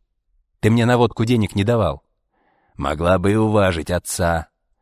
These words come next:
Лина громко ухмыльнулась. "Ты сам меня не больно-то уважаешь". "Хватит болтать, дрянь!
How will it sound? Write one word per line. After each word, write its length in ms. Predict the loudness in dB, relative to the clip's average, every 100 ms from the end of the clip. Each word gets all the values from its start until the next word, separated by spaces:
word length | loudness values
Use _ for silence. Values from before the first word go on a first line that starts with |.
| _ _ -10
Лина 440 | -6 -2 -2 -4
громко 420 | -4 -6 -6 -8
ухмыльнулась. 920 | -10 -8 -8 -6 -6 -6 -10 -12 -16 _ _ _ _ _ _ _ _ _ _ -2
"Ты 80 |
сам 380 | -2 -2 -4 -2
меня 320 | 0 0 0
не 140 | 0 0
больно-то 500 | 2 2 0 -2 -2
уважаешь". 880 | -2 0 0 0 -2 -4 -6 -12 -18 _ _ _ _ -10
"Хватит 500 | -2 2 2 0 0
болтать, 560 | 0 2 2 0 0
дрянь! 520 | -2 0 2 0 -6